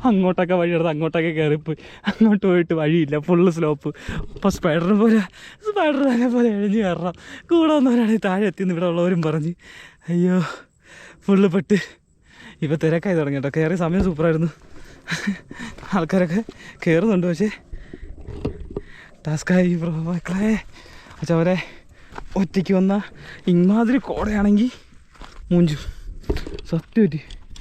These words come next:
ഇപ്പം വീണ്ടും വഴി കിട്ടിയിട്ടുണ്ട്. ഇതാണ് വഴിയെന്ന് എനിക്ക് ഒരു പിടിയും കിട്ടുന്നില്ല. അങ്ങോട്ടൊക്കെ അങ്ങോട്ടൊരു വഴി, ഇങ്ങോട്ടൊക്കെ ഇങ്ങോട്ടൊരു വഴി. കുറച്ചു ദൂരം പോകുമ്പോഴാ ഇതുപോലുള്ള സ്ലോപ്പ് പാറ. അപ്പം മനസ്സിലാക്കും അതല്ല വഴിയെന്ന്. ഹൂയ്!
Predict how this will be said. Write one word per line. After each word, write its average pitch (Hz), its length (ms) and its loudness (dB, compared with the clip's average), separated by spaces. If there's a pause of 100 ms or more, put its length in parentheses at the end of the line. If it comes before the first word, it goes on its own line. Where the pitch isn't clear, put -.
(380)
ഇപ്പം 196 260 2
വീണ്ടും 185 240 4
വഴി 180 200 4
കിട്ടിയിട്ടുണ്ട്. 180 400 -2 (480)
ഇതാണ് 180 320 -2
വഴിയെന്ന് 185 340 0
എനിക്ക് 180 240 -2
ഒരു 175 140 -2 (100)
പിടിയും 196 240 2
കിട്ടുന്നില്ല. 180 320 -2 (1120)
അങ്ങോട്ടൊക്കെ 196 540 4
അങ്ങോട്ടൊരു 190 360 0
വഴി, 160 160 -2 (300)
ഇങ്ങോട്ടൊക്കെ 214 400 4
ഇങ്ങോട്ടൊരു 202 340 2
വഴി. 160 120 -2 (320)
കുറച്ചു 165 220 2
ദൂരം 233 180 6
പോകുമ്പോഴാ 220 360 4 (680)
ഇതുപോലുള്ള 208 400 2
സ്ലോപ്പ് 175 400 0
പാറ. 175 200 -2 (640)
അപ്പം 196 200 2
മനസ്സിലാക്കും 202 420 2 (180)
അതല്ല 208 260 0 (100)
വഴിയെന്ന്. 170 360 -4 (1300)
ഹൂയ്! 698 280 8